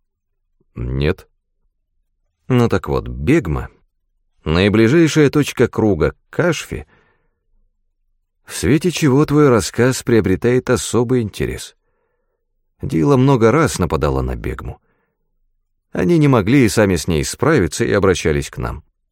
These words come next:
Напоминали о союзе защиты, который мы заключили почти со всеми королевствами Золотого Круга. Наконец отец решил сам преподать ей урок.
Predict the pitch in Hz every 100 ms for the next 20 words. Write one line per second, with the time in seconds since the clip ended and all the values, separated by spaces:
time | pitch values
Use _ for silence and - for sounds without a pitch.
0 | _ _ _ _ _ - 151 147 123 127
1 | 131 120 101 101 127 107 95 85 - 175
2 | 170 - 76 76 139 123 117 110 101 92
3 | 131 135 123 110 - 139 131 110 - 123
4 | 127 123 113 98 92 104 92 101 92 85
5 | 78 80 78 73 71 - 60 - - _
6 | _ _ _ _ _ _ _ _ _ _
7 | _ - 65 - 82 82 135 - 151 123
8 | 110 151 131 - 156 160 131 117 98 80
9 | 73 64 62 60 58 -